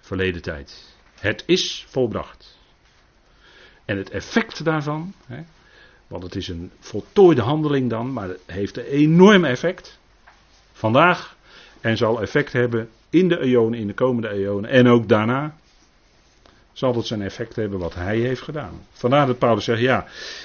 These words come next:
ik kan alleen maar roemen in het kruis van de Heer Jezus Christus." En die hele judaïstische wereld is voor mij, eh, aan het kruis.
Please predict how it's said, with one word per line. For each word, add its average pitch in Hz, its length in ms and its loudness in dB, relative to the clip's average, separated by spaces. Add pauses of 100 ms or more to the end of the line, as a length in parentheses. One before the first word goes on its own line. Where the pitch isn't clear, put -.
ik 107 140 -6
kan 107 140 0
alleen 101 240 2
maar 98 100 2
roemen 98 200 0
in 90 60 -2
het - 80 -12
kruis 92 240 -2
van 98 120 -4
de 95 60 0
Heer 90 140 -2
Jezus 87 340 -4
Christus." - 560 -12
En 110 140 -4
die 92 120 -2
hele 95 260 0
judaïstische 95 640 -2
wereld 113 440 -4
is 98 140 -10
voor 87 140 -10
mij, 80 300 -10
eh, 82 240 -14
aan 90 120 -14
het 87 80 -18
kruis. 175 420 -12